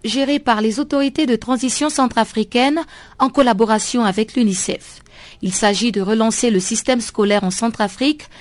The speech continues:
pays qui peine à se remettre d'une crise politico-militaire et sociale sans fin. Si les ouvertures de classes essentiellement en primaire se font au compte-gouttes, après deux ans sans école,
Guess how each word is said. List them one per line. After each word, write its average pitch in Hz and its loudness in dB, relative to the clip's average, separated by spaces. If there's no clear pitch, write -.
pays 240 4
qui - -4
peine 214 2
à 233 0
se - -6
remettre 185 -2
d'une 185 -4
crise 202 -4
politico-militaire 196 -2
et 190 -2
sociale 180 -2
sans 170 -6
fin. - -12
Si - 2
les 269 2
ouvertures 302 0
de 233 2
classes 226 0
essentiellement 214 0
en 175 -4
primaire 196 0
se 262 0
font 247 -2
au 196 0
compte-gouttes, 262 0
après 220 2
deux 240 4
ans 269 4
sans 240 0
école, 202 2